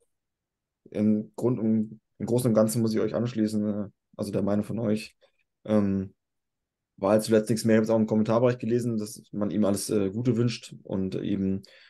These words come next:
er vielleicht auch einen Tapetenwechsel braucht. Vielleicht ist es wirklich so, dass einfach jetzt beim nächsten Verein, ähm, dann wieder, äh, ja, es für ihn besser läuft. Hoffentlich dann nicht gegen uns. Wenn er wirklich in der dritten Liga spielen sollte, dann darf er gerne mal ein schlechtes Spiel erwischen oder zwei.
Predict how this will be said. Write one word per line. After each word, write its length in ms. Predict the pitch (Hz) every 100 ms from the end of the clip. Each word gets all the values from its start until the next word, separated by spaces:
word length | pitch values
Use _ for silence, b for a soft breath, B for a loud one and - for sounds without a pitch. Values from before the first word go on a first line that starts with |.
| b -
er 140 | -
vielleicht 200 | 104 -
auch 80 | 117
einen 100 | 123
Tapetenwechsel 640 | 107 110 127 110 110 113
braucht. 360 | 101 104 104 -
Vielleicht 240 | 98 95
ist 120 | 101
es 140 | 98 107
wirklich 240 | 104 104
so, 120 | 101
dass 160 | 98 92
einfach 160 | 101 98
jetzt 140 | -
beim 160 | 92 92
nächsten 300 | 98 - 98
Verein, 480 | - 85 95 107 _ _ _ _ _ _
ähm, 320 | 101 101 95 92
dann 200 | 98 98
wieder, 500 | 104 95 95 98 - _ _ _ _ _ _ _ _ _ -
äh, 200 | 92 87 - -
ja, 160 | 87
es 100 | 85
für 120 | - 117
ihn 80 |
besser 240 | 107 127 131
läuft. 300 | 117 127 127
Hoffentlich 260 | 123 127 113
dann 120 | 110
nicht 120 | 123
gegen 200 | 117 110
uns. 260 | 127 143 -
Wenn 80 | 110
er 80 |
wirklich 180 | 110 113
in 60 | 117
der 80 | 101
dritten 220 | 110 104
Liga 140 | 104
spielen 280 | 101 120 113
sollte, 260 | 110 110 104
dann 280 | 98 98
darf 160 | 104 98
er 80 | 107
gerne 240 | 104 101
mal 280 | 98 98 98
ein 120 | 95
schlechtes 320 | 104 120 113 110
Spiel 200 | 123 113
erwischen 300 | 110 120 107
oder 180 | 101
zwei. 420 | - 101 104 104